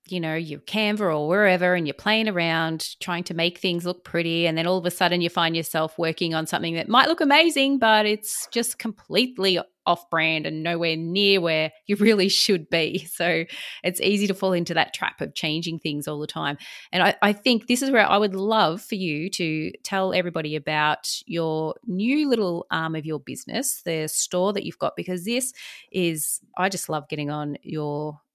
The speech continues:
um, store and having a really good look at what it is you do have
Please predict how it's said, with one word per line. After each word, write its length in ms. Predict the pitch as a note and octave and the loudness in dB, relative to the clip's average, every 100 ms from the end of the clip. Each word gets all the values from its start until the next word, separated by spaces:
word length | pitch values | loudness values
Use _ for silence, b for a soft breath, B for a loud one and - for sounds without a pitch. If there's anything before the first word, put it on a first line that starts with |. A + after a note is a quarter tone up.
| _ | _
um, 300 | D3 D3+ C#3+ - - - _ - | -14 -12 -12 -14 -20 -20 _ -16
store 320 | - - E3+ D3+ | -10 -6 -4 -4
and 100 | D3+ | -4
having 300 | D#3+ D#3+ D#3 | -4 -4 -6
a 60 | |
really 280 | D3 D3+ D3+ | -6 -6 -6
good 240 | D3 D3+ | -6 -8
look 160 | D3+ D3 | -8 -8
at 80 | F3 | -6
what 160 | D#3 | -4
it 100 | D#3+ | -4
is 220 | D#3 D3+ - | -4 -8 -8
you 100 | D3 | -10
do 220 | D3 D3 | -10 -8
have 380 | D3 D3+ D3+ | -4 -4 -6